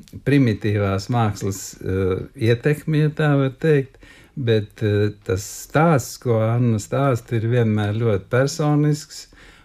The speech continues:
un jūtu pārpilns. Savukārt, eh, Katrīna Biksone,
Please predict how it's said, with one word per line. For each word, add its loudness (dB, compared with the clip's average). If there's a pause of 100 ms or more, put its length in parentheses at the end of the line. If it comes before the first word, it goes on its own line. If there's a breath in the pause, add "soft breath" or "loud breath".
(120)
un 0 (100)
jūtu 2 (300)
pārpilns. -2 (760 soft breath)
Savukārt, 0
eh, 2
Katrīna 0 (140)
Biksone, 0